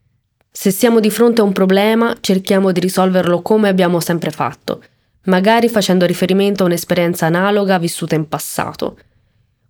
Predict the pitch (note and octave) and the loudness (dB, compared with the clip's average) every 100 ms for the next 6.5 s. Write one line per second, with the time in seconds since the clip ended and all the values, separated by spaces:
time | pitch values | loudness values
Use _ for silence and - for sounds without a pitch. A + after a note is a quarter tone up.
0 | - G#3 G#3+ G3+ F3 - - - G3 G3 | -2 0 2 2 0 -4 -8 -2 0 0
1 | B3 B3 G#3+ G#3+ A3 G3 F3 F3 F3+ F#3 | 0 2 2 2 2 0 0 0 0 2
2 | F#3+ F3 E3 D#3+ E3 E3 G3+ F#3 - E3+ | 2 2 2 0 -2 0 0 0 0 -2
3 | D#3+ D3+ D3+ - _ - - F3+ F#3+ F3 | -2 -2 -6 -8 _ -10 -6 -2 -2 -2
4 | E3+ F3 F3 E3+ - E3+ F#3 G3 F#3 E3+ | -2 0 0 0 -2 0 0 0 -2 -6
5 | - G3+ F#3 - E3+ - F3 - D#3 - | -2 -2 -2 -2 -4 -4 -6 -6 -8 -6
6 | F#3 D#3+ D3 - F#3 | -4 -2 -4 -4 -6